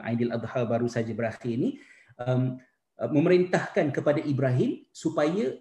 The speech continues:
menyembelih anaknya Ismail. Satu perintah yang sangat-sangat besar, sangat-sangat berat. Dan Ibrahim sebagai Khalilullah, sebagai kekasih Allah, Ibrahim pasti akan melakukan apa yang Allah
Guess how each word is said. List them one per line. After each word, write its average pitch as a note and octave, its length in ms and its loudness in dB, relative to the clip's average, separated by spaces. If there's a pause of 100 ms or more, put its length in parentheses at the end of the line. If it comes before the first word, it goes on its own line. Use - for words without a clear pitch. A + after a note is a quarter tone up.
menyembelih F3 720 2
anaknya C#3 640 0 (240)
Ismail. C3 480 -6 (160)
Satu F#3+ 320 -2
perintah G#3 480 4
yang E3+ 320 0 (480)
sangat-sangat G#3+ 720 0
besar, D3+ 320 2
sangat-sangat D#3 400 -2
berat. G#2+ 320 -2 (400)
Dan A3+ 320 4
Ibrahim F#3 480 2
sebagai D3+ 480 -2
Khalilullah, D3+ 880 2 (320)
sebagai D3 400 0
kekasih F3+ 560 0
Allah, A2+ 320 -4 (800)
Ibrahim G3+ 480 0
pasti - 480 -2
akan F3 320 0
melakukan D#3 640 -2
apa F3 240 -2
yang G3 240 0
Allah F#3 400 -2